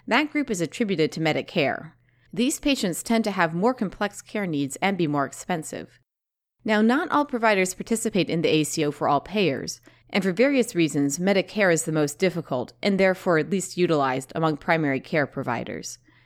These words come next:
That means there are significant pockets of patients who will benefit a lot from the A C O model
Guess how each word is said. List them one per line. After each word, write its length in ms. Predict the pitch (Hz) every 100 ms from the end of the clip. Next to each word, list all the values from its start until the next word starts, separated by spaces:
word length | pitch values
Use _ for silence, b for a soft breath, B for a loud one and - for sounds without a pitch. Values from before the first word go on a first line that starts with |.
| b -
That 180 | 277
means 200 | 277 262
there 160 | 233 208
are 40 |
significant 560 | 190 208 220 247 285 208
pockets 380 | - 165 175 -
of 80 | 147
patients 600 | 151 143 135 131 - -
who 100 | -
will 80 | 214
benefit 400 | 208 254 269 226
a 20 |
lot 340 | 185 190 262 -
from 140 | 196
the 120 | 156 -
A 100 | 165
C 220 | - 160
O 80 | 143
model 520 | 156 151 104 82